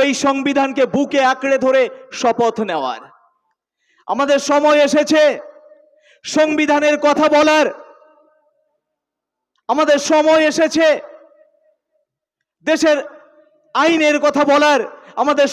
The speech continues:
সময় এসেছে মুসলিম পার্সোনাল লর কথা বলার। আমরা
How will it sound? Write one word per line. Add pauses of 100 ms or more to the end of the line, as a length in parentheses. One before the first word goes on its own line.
সময়
এসেছে (460)
মুসলিম (120)
পার্সোনাল (120)
লর (100)
কথা
বলার। (2750)
আমরা